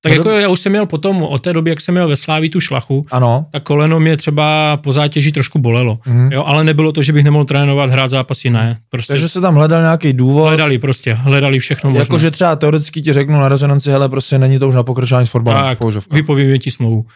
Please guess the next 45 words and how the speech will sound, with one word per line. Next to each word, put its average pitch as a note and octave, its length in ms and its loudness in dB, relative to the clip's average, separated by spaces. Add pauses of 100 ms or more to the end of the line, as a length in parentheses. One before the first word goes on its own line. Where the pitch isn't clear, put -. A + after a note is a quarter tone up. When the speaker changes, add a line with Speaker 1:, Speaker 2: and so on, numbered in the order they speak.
Speaker 2:
Jasně. G#2 320 -8 (100)
Speaker 1:
No D3 200 0
a C3+ 40 0
tak C3+ 200 -6
jsem F#3 160 0
šel F#3 120 -2
k - 40 -10
tomu F#3 160 0
doktorovi F3+ 520 0
a F#3+ 60 -2
lehl F3 240 2
jsem F#3 220 -2
tam F#3+ 320 -2
a F3+ 40 0
on F3 60 0
mi E3+ 100 0
říkal: E3+ 220 -4
„No E3+ 120 -2
tak E3+ 140 -2 (340)
co E3+ 80 -4
tě E3+ 120 0
trápí?“ E3+ 520 -4 (140)
Speaker 2:
Mám A#2 120 -2
nic. C3 240 0
Speaker 1:
A C#3 40 -4
já C#3+ 120 0
říkám: C3+ 600 -2
„No A#2 120 0
nic, C#3+ 380 0 (280)
ale B2+ 260 -4
jsem C#3+ 340 -6
tady D3 160 -2
nahlášený.“ D#3+ 600 -2 (300)
Speaker 2:
<laughs> - 300 -12
Speaker 1:
Že B2+ 140 0
aha, B2+ 300 2
mi F3+ 120 0
to D3+ 120 -2
nikdo C#3+ 240 2
jako C#3 180 -4
nic D3 360 0
neříkal. D3+ 640 -2 (420)
Tak D3 100 -4
mi D3+ 200 2
prostě, D#3 300 -4